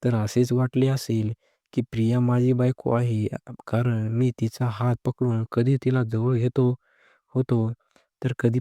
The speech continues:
पाण्यात मी मागून मिठी मारत होतो. तिथे केदारची पण माझ्या बायकोशी मस्ती चालली होती. एक वेळ अशी आली की आता चौघांना राहवले नाही. मीच म्हणालो की, "चला आता रूममध्ये जाऊया, गप्पा मारू."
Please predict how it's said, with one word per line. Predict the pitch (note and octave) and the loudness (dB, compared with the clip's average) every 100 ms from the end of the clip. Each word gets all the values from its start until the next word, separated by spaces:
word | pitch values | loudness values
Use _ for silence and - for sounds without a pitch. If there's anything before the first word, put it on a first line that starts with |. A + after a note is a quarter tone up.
| - | -2
पाण्यात | A2 A2 A#2+ | 0 2 0
मी | A#2+ B2+ | 2 2
मागून | A#2+ A2 A#2+ A#2+ | 2 0 0 0
मिठी | G#2+ - | -2 0
मारत | B2 G#2+ A#2 A2+ | 0 0 -2 -2
होतो. | G2+ - F#2+ A2 _ _ _ _ - | -4 -6 -8 -10 _ _ _ _ -6
तिथे | A2+ B2+ B2+ | -2 0 0
केदारची | - A#2 B2 A#2+ C3+ B2+ | 2 2 2 0 -4 -2
पण | C#3+ C3+ A#2+ | 0 2 0
माझ्या | A#2+ A#2 B2 | 0 0 0
बायकोशी | A#2 B2 A#2+ C3 - B2+ A2+ | 2 0 0 -4 -2 -2 0
मस्ती | A2+ G#2 - | 0 -4 -8
चालली | A2 A2 G#2+ G#2+ | -6 -2 0 0
होती. | G#2 G2+ - G2+ G#2+ _ _ _ _ | -2 -4 -4 -6 -6 _ _ _ _
एक | - B2 - | 0 0 4
वेळ | B2+ B2 A2+ | 4 4 2
अशी | A2 - B2 | -2 -2 0
आली | B2+ B2+ A2+ A2+ | 2 2 2 0
की | - A2+ | -4 -4
आता | A2 - B2+ A2+ - | -2 -2 -2 -2 -4
चौघांना | A2+ A2 A#2+ B2 | -4 -2 0 0
राहवले | A2 G2+ G#2+ A#2 | 0 0 0 0
नाही. | G#2 G2+ F#2+ G2+ _ _ _ _ _ _ - | 0 -2 -2 -6 _ _ _ _ _ _ -2
मीच | A#2+ - | -2 0
म्हणालो | B2 C3 B2+ A#2+ A2 - | 0 2 2 2 0 -2
की, | A2+ | -6
"चला | - A2 A#2+ | -4 -2 0
आता | B2 - A2+ | -2 -2 -2
रूममध्ये | A2 A#2+ A#2+ A#2+ A#2+ | 0 0 0 0 0
जाऊया, | B2 A#2 B2 C3 A2 A2+ _ _ _ - | 0 0 0 0 -2 -6 _ _ _ -8
गप्पा | G#2+ G#2 - A#2+ | -6 -6 -2 0
मारू." | A2 G2 F#2+ | 0 -2 -4